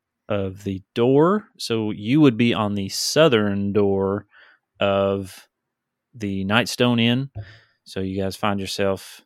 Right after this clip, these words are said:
stacked up. And, uh, just a recap on health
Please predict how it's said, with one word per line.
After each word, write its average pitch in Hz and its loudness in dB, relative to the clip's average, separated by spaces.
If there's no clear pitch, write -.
stacked - 0
up. 110 2
And, 107 -2
uh, 101 -2
just 117 -6
a 131 -4
recap 127 -2
on 104 -2
health 123 -2